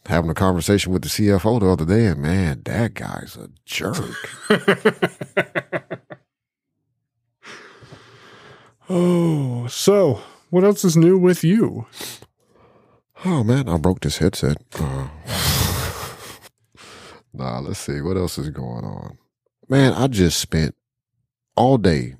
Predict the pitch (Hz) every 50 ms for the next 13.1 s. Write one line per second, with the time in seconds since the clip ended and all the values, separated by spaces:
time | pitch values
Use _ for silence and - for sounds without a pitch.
0 | _ _ - - - 80 69 60 - 50 - - _ _ _ _ _ _ _ _
1 | _ _ _ _ _ _ _ _ - - - 147 165 180 - 240 247 233 - _
2 | _ _ _ _ - - - 127 107 101 - 71 62 - - _ _ _ _ _
3 | _ _ _ _ _ _ _ - 85 113 151 156 147 135 123 117 - - 127 123
4 | 110 92 82 85 95 113 113 - 127 117 110 104 98 98 101 101 98 95 76 78
5 | 95 95 - - 107 98 98 95 85 - - - - - 95 95 95 92 87 95
6 | 107 - - 76 76 73 73 67 57 73 71 69 - - - 107 107 104 101 95
7 | 87 80 - - - - - 90 92 85 85 80 76 - - - 117 - - 107
8 | 101 92 101 101 - - - 101 90 85 82 76 71 80 71 71 73 82 101 104
9 | - 90 85 73 - - 67 65 - - - 101 110 110 113 127 123 98 - 85
10 | 73 92 123 151 147 127 92 76 - 92 104 90 82 71 - 71 65 62 64 65
11 | 76 82 76 69 - 76 73 67 - - - _ _ - - - - - - -
12 | - _ - - - 240 269 226 131 - - - - 165 196 214 131 - 120 -
13 | - -